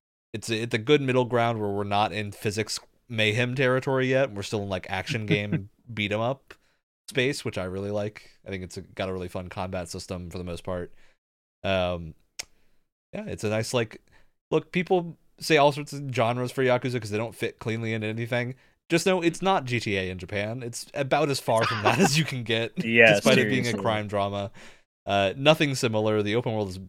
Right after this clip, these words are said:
Speaker 1: vastly smaller. Um, it's a J R P G. <laughs> Yakuza is a J R P G,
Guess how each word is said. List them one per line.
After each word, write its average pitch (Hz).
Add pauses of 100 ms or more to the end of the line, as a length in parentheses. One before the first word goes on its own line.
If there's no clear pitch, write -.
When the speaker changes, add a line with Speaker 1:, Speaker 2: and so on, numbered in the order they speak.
Speaker 1:
vastly 104
smaller. 92 (560)
Um, 95 (120)
it's 202
a 226
J 196
R 123
P 107
G. 90 (100)
<laughs> - (500)
Yakuza 156
is 147
a 147
J 127
R 98
P 110
G, 104